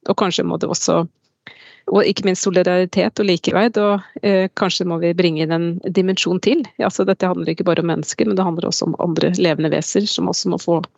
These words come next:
eh, få en s-, en stemme, og at vi også kan bidra til å være deres stemme, fordi vi også trenger at de er, eh,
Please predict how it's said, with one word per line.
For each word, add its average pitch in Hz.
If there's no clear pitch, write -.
eh, 190
få 180
en 190
s-, 196
en 202
stemme, 196
og -
at 208
vi 190
også -
kan 180
bidra 165
til -
å 170
være 156
deres 170
stemme, 175
fordi 180
vi 180
også -
trenger 156
at -
de 151
er, -
eh, 170